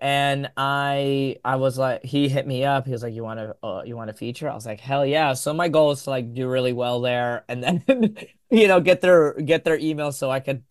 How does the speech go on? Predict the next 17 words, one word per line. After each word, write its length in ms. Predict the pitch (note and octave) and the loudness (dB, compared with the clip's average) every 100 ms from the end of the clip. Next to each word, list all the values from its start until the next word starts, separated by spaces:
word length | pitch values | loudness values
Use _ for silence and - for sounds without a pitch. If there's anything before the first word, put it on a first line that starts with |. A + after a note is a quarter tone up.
| _ | _
hopefully 440 | - C3 A#2+ C3 B2 | -8 -6 -4 -4 -4
headline 480 | A#2+ A#2+ A#2 A#2+ A#2+ | -6 -10 -10 -10 -6
there. 320 | B2 A#2+ G#2+ - | -4 -4 -8 -14
Uh, 420 | A#2 B2 A#2+ A2+ | -4 0 0 2
I 120 | D3 | 0
still 400 | D#3+ - D#3+ D#3+ | 0 0 2 2
don't 240 | C#3 C#3+ C3+ | 0 -4 -4
have 160 | C3+ | -8
an 80 | C3 | -8
agent 340 | A#2+ B2+ B2+ | -6 -6 -4
or 100 | A#2 | -6
a 60 | A#2 | -8
manager. 360 | A2+ A2+ B2 A#2+ | -10 -12 -8 -8
I 100 | A2 | -8
do 160 | A2 | -8
everything 340 | G#2+ A2+ - A2 | -10 -10 -14 -16
myself. 480 | G2+ - G2+ A2 | -14 -12 -8 -10